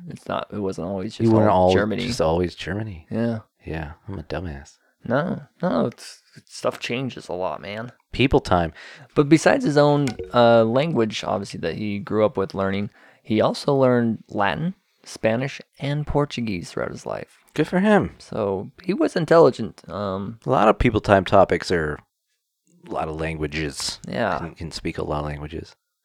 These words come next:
Speaker 1: Yeah. It's pretty odd. I only know one, and it sucks, like, that I don't know more.
Speaker 2: I barely know English.
Speaker 1: Yeah, I was gonna say, people can correct me all the time, I'm sure. Like, that's
Speaker 2: Yeah.
Speaker 1: not how you construct a sentence.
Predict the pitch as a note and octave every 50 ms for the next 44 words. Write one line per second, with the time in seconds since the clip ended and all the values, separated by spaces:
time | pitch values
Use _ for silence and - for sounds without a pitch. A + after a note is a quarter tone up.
0 | _ _ D3 C#3 C3 A#2 F#2+ D2 - - _ _ _ - - C#3 D#3 D#3 - -
1 | - D#3+ D3+ C#3 - B2+ A#2+ G#2+ - - - - - A#2 A#2+ B2 B2 A#2+ A#2+ A#2+
2 | A#2 A#2+ A#2+ A#2 A2 - - - - - - - - - - G#2+ G#2+ - - -
3 | - - - - _ - - - - _ - - _ - - - - - - -
4 | - - G2 G#2 A2 A#2 - - A#2+ - _ _ _ - - G#2+ F2+ D#2 D2+ -
5 | E2 - G2 G2+ G2 G2 F2+ D#2+ D#2 D#2 D2+ D2+ D2+ C#2+ - C2+ - - - -
6 | - _ _ - _ _ - - A2 F#2+ F#2 G2+ A2+ - A2 - G#2+ G2 - C3+
7 | A#2+ A2+ - - G#2+ G#2+ - _ _ _ _ _ _ _ _ _ _ _ - B2
8 | A2+ A2+ A#2 - - - G#2+ G#2+ A2+ A2+ A#2+ - C3+ C3+ C3 G#2 G2+ G2 - -
9 | - F2+ F2+ F2 D#2 D2 - _ _ _ - G#2 G#2 - A#2+ - C#3+ C3 A2+ G#2+
10 | F2+ - - G2 F#2+ F#2 - - - E2+ - - - C#2+ - - - - - -
11 | - D#2 - A#2 A2+ A#2 - - -